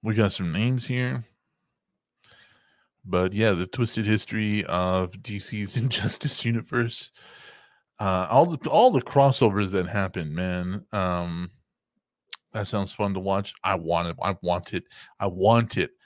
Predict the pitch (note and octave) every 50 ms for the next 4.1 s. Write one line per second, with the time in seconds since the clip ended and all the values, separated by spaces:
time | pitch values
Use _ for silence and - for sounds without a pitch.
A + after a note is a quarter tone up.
0 | _ _ _ - G2 G2 G2 G#2+ G#2+ G2+ F#2 G2 G2+ F#2 - - - - G2+ -
1 | - - - G#2 G2 F#2+ F#2 F#2+ F#2 F2+ F2 E2+ - - - - - - _ _
2 | _ _ _ _ _ _ _ _ _ _ _ _ _ _ _ _ _ _ _ -
3 | C#3+ C#3 B2+ B2+ E3+ A3 A#3 A#3 C#4 A#3 C#3+ - C#3 B2 G#2+ F2 C#2+ C2 D#2+ G#2+
4 | -